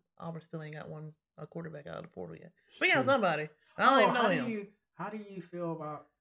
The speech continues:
Speaker 2: speaking of Auburn, how do you feel about, what's his name leaving? Uh,
Speaker 1: Cadillac?
Speaker 2: yeah.
Speaker 1: I'm pretty sad about it.
Speaker 2: Me too. I was like, I really liked him. I hope he goes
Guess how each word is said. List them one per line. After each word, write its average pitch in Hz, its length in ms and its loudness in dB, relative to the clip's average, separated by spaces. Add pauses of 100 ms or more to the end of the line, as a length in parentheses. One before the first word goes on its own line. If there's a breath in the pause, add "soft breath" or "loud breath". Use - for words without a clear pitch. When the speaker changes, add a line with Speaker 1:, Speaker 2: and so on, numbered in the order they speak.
Speaker 2:
speaking 160 240 -10
of 127 80 -10
Auburn, 131 140 -12
how 147 60 -10
do 143 120 -12
you 139 100 -12
feel 139 160 -12
about, 131 240 -14 (140)
what's - 160 -14
his 117 120 -16
name 113 300 -16
leaving? 113 320 -18 (340)
Uh, - 40 -18
Speaker 1:
Cadillac? 262 420 -6
Speaker 2:
yeah. 233 300 -2 (680)
Speaker 1:
I'm 170 60 -14
pretty 147 200 -8
sad - 180 -12
about 156 200 -16
it. - 180 -20
Speaker 2:
Me 175 160 -12
too. 127 340 -10 (220)
I 147 100 -10
was 147 100 -12
like, 139 200 -14
I 160 80 -10
really 175 340 -10
liked 165 240 -8
him. 120 140 -18
I 127 60 -14
hope 143 140 -14
he 156 60 -12
goes 135 320 -12